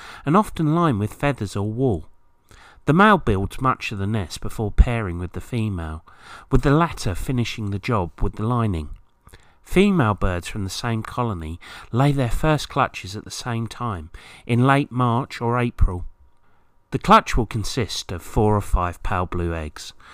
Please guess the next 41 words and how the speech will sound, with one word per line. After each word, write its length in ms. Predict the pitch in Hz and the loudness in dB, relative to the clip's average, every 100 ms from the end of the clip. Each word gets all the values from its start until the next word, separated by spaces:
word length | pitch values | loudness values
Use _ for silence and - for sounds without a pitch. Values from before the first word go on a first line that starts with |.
| - - - | -20 -16 0
which 200 | 139 - | 0 2
take 340 | 190 180 - | 0 0 -2
twelve 360 | - 180 165 160 | 6 6 6 2
days 260 | 147 110 - | 0 -2 -2
to 140 | 113 | -4
incubate. 580 | 127 127 - 90 80 80 _ _ _ - - - | -4 -6 -8 -8 -8 -12 _ _ _ -20 -20 -18
The 60 | - | -2
chicks 300 | 226 208 - | 0 0 -4
fledge 340 | - 165 - | -4 -4 -2
after 260 | 107 - - | -6 -6 0
twenty-one 580 | - 120 104 113 120 113 | 2 2 -2 -2 -2 -2
days. 480 | 87 80 78 - - _ _ - - - | -4 -6 -8 -12 -20 _ _ -20 -20 -2
As 220 | 185 190 | 0 2
the 160 | 208 | 4
egg 160 | 180 170 | 4 4
laying 320 | 120 104 98 | 2 2 2
is 100 | 98 | -2
synchronized, 880 | - 147 143 - 87 80 80 82 - - - - | -2 -4 -4 -6 -8 -8 -8 -12 -14 -16 -20 -2
all 180 | 151 180 | 2 4
the 80 | |
young 220 | 175 147 135 | 4 2 0
starlings 680 | - 147 143 123 87 87 104 | -2 2 2 2 0 -6 -6
in 120 | 104 - | -8 -4
any 160 | 127 | -2
given 300 | 117 113 104 | 0 -2 -2
area 480 | 110 110 98 78 80 - - - | -2 0 -2 -6 -10 -14 -20 -6
will 120 | 123 135 | 2 4
emerge 380 | 156 175 151 | 4 2 2
at 100 | 110 | -4
the 40 | - | -10
same 320 | - 117 104 | -8 -4 -4
time 500 | - 131 120 87 80 - - - | -4 -4 -4 -4 -8 -14 -20 -2
and 80 | 123 | 4
will 80 | 139 | 4
then 240 | 139 123 | 4 0
hunt 320 | - 170 165 | -2 -2 -2
for 120 | - | -6
food 340 | - - 135 - | -8 0 0 0
with 140 | 98 | -2
their 120 | 104 | -2
parents. 800 | - 139 131 113 78 78 - - | -2 -2 -2 -4 -8 -12 -18 -20